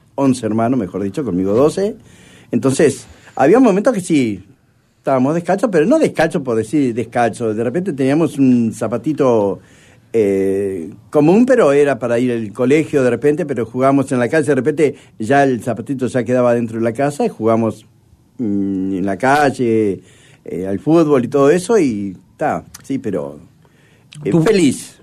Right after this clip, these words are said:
Speaker 2: tu papá trabajó desde policía, se jubiló como policía de tránsito, pero trabajó en infinidad de, de cosas, ¿no?
Speaker 1: Correcto.
Speaker 2: Lo que hiciera falta, ¿no? ¿Qué,
Speaker 1: Eh,
Speaker 2: qué recuerdo?
Speaker 1: el, la plata para el plato de comida nunca faltaba.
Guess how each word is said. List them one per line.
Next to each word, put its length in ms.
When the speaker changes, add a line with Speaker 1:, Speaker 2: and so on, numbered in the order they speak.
Speaker 2:
tu 160
papá 360
trabajó 520
desde 480
policía, 580
se 140
jubiló 320
como 200
policía 380
de 60
tránsito, 480
pero 160
trabajó 580
en 340
infinidad 680
de, 260
de 160
cosas, 340
¿no? 60
Speaker 1:
Correcto. 480
Speaker 2:
Lo 100
que 80
hiciera 280
falta, 320
¿no? 240
¿Qué, 80
Speaker 1:
Eh, 160
Speaker 2:
qué 80
recuerdo? 460
Speaker 1:
el, 2000
la 200
plata 320
para 180
el 220
plato 260
de 140
comida 360
nunca 240
faltaba. 540